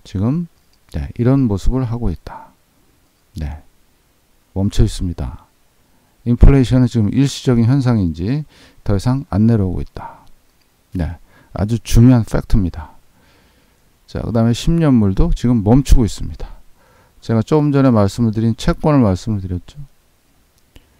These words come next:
자, 채권은 아직 방향성을 안 정했어요. 여기 바닥 이후에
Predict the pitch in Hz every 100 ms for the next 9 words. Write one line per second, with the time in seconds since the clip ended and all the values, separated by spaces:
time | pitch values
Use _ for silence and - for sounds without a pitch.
0 | _ _ - - 147 - 160 127 113 127
1 | 110 113 117 110 - 123 117 107 135 139
2 | 98 - 82 82 - _ _ _ 104 101
3 | 104 104 101 98 98 - 131 147